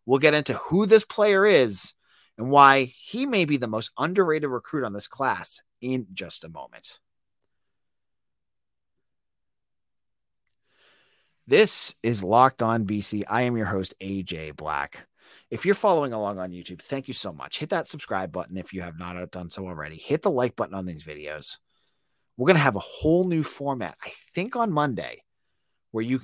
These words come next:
like, visually is gonna look really cool. They've, they've, uh, the Locked On folks have gonna s-, uh,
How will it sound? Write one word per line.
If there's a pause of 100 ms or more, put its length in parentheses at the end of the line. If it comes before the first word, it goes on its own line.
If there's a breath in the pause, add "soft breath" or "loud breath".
(100)
like,
visually
is
gonna
look
really
cool.
They've, (220)
they've, (180)
uh,
the
Locked
On
folks
have
gonna
s-,
uh,